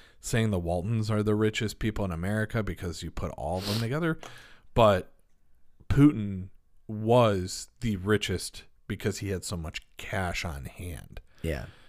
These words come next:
Speaker 1: But now he can't access any of it. So he's like, he's
Speaker 2: Scrambling.
Speaker 1: basically like us.
Speaker 2: Yeah. I wonder what his stress level is like. <clears throat> Just curious.
Speaker 1: I hope it's enough that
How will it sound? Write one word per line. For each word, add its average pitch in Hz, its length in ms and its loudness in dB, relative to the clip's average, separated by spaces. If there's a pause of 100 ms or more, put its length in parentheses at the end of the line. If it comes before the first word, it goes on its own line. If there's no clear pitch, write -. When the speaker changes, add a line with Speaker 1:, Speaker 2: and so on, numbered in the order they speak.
(160)
Speaker 1:
But 92 180 0
now 95 160 -2
he 90 100 -2
can't 87 300 -4
access - 420 0
any 76 200 -8
of 69 60 -10
it. - 120 -10
So 90 120 -6
he's 101 320 -6
like, 71 240 -10 (460)
he's - 260 -12 (200)
Speaker 2:
Scrambling. 104 240 0
Speaker 1:
basically 92 340 -2
like 85 240 -6
us. 69 380 -10 (960)
Speaker 2:
Yeah. 92 280 -6 (220)
I 104 60 -8
wonder 160 160 -2
what 170 120 -4
his 87 100 -8
stress - 400 -8
level 76 260 -12
is 73 80 -18
like. - 320 -16 (600)
<clears throat> 123 460 0
Just - 180 -10
curious. 78 380 -6
Speaker 1:
I 170 120 4
hope 370 260 4
it's - 140 0
enough 90 640 -2 (1000)
that 87 340 -4